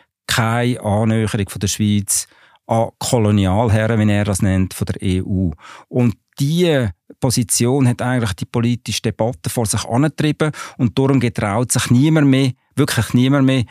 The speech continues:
den E-U-Beitritt vor. Das, was ich vorher gesagt habe, dass man müsste über andere Aspekte vom Projekt E U reden, nicht nur über die wirtschaftspolitischen, sondern eben die friedenspolitischen,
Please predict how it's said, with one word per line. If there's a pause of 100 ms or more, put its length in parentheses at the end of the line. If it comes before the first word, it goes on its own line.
(160)
den
E-U-Beitritt
vor. (340)
Das,
was
ich
vorher
gesagt
habe,
dass
man
müsste
über
andere
Aspekte
vom
Projekt
E
U
reden,
nicht
nur
über
die
wirtschaftspolitischen,
sondern
eben
die
friedenspolitischen,